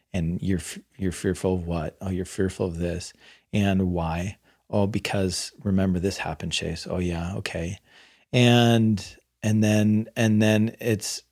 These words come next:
it's deciding that I'm the adult in the situation and saying, "Thanks, but that doesn't apply here."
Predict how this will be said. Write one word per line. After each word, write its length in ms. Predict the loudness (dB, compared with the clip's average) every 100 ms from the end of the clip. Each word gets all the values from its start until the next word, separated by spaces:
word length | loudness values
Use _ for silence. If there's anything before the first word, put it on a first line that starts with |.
| -4
it's 240 | -4 -4
deciding 680 | 0 0 4 6 8 8 6
that 120 | 6
I'm 200 | 6 4
the 140 | 4 4
adult 460 | 2 2 0 -2 -6
in 100 | -6
the 80 |
situation 680 | -4 -8 -6 -2 -2 -2 -4
and 140 | -4 -4
saying, 460 | -2 -2 -2 -4 -8 -18 -20 _ -2
"Thanks, 380 | -2 -2 -6
but 240 | -8 -8 -6
that 160 | -8 -6
doesn't 240 | -6 -6
apply 320 | -6 -6 -8
here." 340 | -6 -8 -10